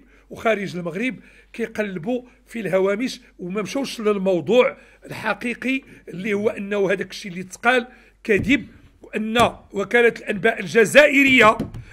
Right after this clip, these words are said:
اللي تابعة للنظام الجزائري واللي استغلت هذا الخبر غير صحيح أنه راه ماشي صحيح، ولو كيمشيو يقلبوا في الفوتات، علاش تقول هادي بعتوها، علاش تقول هذا زكيكو، غنقولوا ليه زكيكو اليوم وغدا،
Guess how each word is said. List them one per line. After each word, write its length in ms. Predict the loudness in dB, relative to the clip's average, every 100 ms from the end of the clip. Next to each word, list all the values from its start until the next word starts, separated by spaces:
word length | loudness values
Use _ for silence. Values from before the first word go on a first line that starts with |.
| -10
اللي 160 | -8 -2
تابعة 420 | 0 2 2 2
للنظام 540 | 2 0 0 0 0
الجزائري 840 | 2 4 6 4 2 2 2 0 -4 -18 -20
واللي 180 | -12 -8
استغلت 600 | -8 -2 -2 2 2 2
هذا 140 | 0 -2
الخبر 540 | -2 0 4 4 4
غير 220 | 2 2
صحيح 640 | 2 -2 -2 2 2 2 -6 -20 -16 -2
أنه 600 | -2 2 2 4 2 -2 -6 2
راه 140 | 6
ماشي 280 | 6 4 -2
صحيح، 380 | 0 0 0 -6 -14
ولو 220 | 0 0 2
كيمشيو 340 | -4 -4 -6
يقلبوا 540 | -4 -4 -2 0 0 0 -14 _
في 60 | -8
الفوتات، 540 | -4 -4 2 2 2 -8 _ -10
علاش 320 | 0 0 0
تقول 280 | -2 0 4
هادي 260 | 4 4
بعتوها، 600 | -2 -6 -4 -2 0 -2 -6 -20 -20
علاش 300 | -4 -2 -2
تقول 260 | -6 0
هذا 180 | 2 2
زكيكو، 580 | -2 -6 -8 -4 -4 -6 _ -6
غنقولوا 500 | 0 0 0 -4 -2
ليه 160 | -2
زكيكو 400 | -2 -4 -8 -4
اليوم 280 | -2 0 0
وغدا، 500 | 0 -2 0 0 0